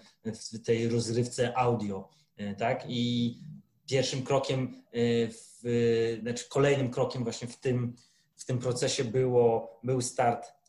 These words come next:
Empik Go, a niedawno wykonaliśmy,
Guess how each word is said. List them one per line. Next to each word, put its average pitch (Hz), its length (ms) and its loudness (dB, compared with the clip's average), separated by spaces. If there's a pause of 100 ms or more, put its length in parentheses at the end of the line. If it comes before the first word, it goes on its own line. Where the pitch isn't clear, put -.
Empik 120 400 -6
Go, 170 460 0 (140)
a 214 280 -2
niedawno 165 380 -2
wykonaliśmy, 135 840 -2